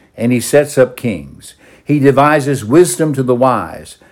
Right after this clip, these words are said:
and knowledge to those who have understanding." And in Daniel four seventeen, a judgment was passed upon Nebuchadnezzar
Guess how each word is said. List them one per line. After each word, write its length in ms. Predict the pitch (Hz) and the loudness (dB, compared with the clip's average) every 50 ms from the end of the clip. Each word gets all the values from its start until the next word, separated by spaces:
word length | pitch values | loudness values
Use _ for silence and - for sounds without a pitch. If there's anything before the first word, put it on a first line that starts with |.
| _ _ - | _ _ -8
and 240 | 101 107 110 104 107 | -6 -4 -2 0 0
knowledge 500 | 120 123 127 131 123 110 104 - - - | 2 2 2 2 2 0 -2 -6 -8 -6
to 100 | 117 110 | -6 -2
those 380 | 104 113 113 107 98 95 - - | 0 0 0 0 0 -2 -6 -6
who 100 | 113 104 | -4 -4
have 120 | 95 85 | -2 -2
understanding." 840 | 101 104 104 95 98 90 - - - 110 104 101 95 85 - - - _ _ _ _ _ _ _ _ _ _ _ _ _ _ - - _ _ _ - 131 | -4 -4 -4 -6 -8 -10 -12 -10 -10 -8 -8 -8 -10 -12 -14 -20 -20 _ _ _ _ _ _ _ _ _ _ _ _ _ _ -20 -20 _ _ _ -4 0
And 100 | 131 139 | 2 2
in 100 | 135 120 | 2 4
Daniel 360 | 135 147 160 165 151 143 139 | 4 2 2 2 0 -2 -2
four 260 | - 170 165 170 147 | 0 0 0 0 0
seventeen, 880 | 135 - 147 127 120 110 104 - - 196 190 135 101 - - - - _ _ _ _ _ _ _ _ _ _ _ _ _ _ _ _ _ - | 2 2 0 2 0 -2 -4 -2 -2 -2 -2 -2 -4 -6 -10 -18 -20 _ _ _ _ _ _ _ _ _ _ _ _ _ _ _ _ _ -2
a 80 | 127 | -2
judgment 600 | 123 104 - 170 196 190 - 107 101 92 80 76 | -2 2 2 2 2 2 -2 -8 -8 -8 -8 -8
was 200 | 98 101 101 - | -8 -8 -8 -8
passed 440 | - - 135 127 127 131 127 - - | -8 -6 -4 -4 -2 -4 -4 -4 -4
upon 380 | 120 113 123 117 113 107 104 107 | -4 -2 -2 -2 -2 -2 -2 -2
Nebuchadnezzar 840 | 123 123 - 117 104 113 107 113 123 139 139 - 87 - - _ | -2 -2 -2 -2 -2 0 2 2 2 2 0 -2 -8 -10 -12 _